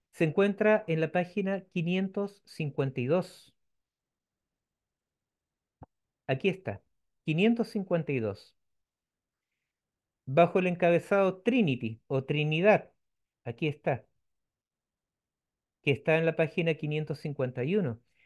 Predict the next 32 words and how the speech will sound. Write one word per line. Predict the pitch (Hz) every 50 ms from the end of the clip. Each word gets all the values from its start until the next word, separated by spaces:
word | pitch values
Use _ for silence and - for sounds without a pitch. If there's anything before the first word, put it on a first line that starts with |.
| _ _
Y | - 143
aquí | 139 - 202 208
viene | 226 247 254 254 240
la | 226 214 - - _ _ _
página | 202 196 196 - 220 202 190 185
quinientos | - 185 175 180 180 180 - 175 -
cincuenta | - 185 175 170 175 156 151 147 147
y | 127
dos. | 117 110 104 - - _ _ _ _ _ _ _ _
Y | 156 147
aquí | 147 - 226
está | 214 214 - 233
el | 226
comentario | 233 226 208 208 196 190 190 208 214 214 226 226 226 220 220 - _ _ _ _ _ _ _ _ _ _ _ _ _
que | _ 170 151
citó | - - 156 143 - 175 190 196 190 190
la | 156 151 156 156
organización | 151 151 151 151 156 160 151 143 - 147 - - - 190 208 233 240 - - _ _ _ _ _
de | - 135 131
los | 131 127
Testigos | - - - _ - 180 185 196 196
de | 202 196
Jehová | - - 208 202 202 214 208 -
en | 165 151 147
relación | 147 139 139 127 - - - 170 175
a | 175 165
segunda | - - 156 147 156 165 160 170 170
de | 165 160 160
Corintios | 160 160 165 170 170 170 170 185 180 170 175 - _ _ _ _ _ _ _ _ _ _ _ _
trece, | - - 123 127 123 - - 170
catorce | - 139 127 - 170 202 220 226 - - 262 277 311 - _ _ _ _ _ _ _ _ _ _ _ _ _ _ _ _ _ _ _ _ _ _ _ _ _ _ _ _ _ _ _ _ _ _ _ _ _ _ _ _
y | _ 165 180 220 240 269 302 - _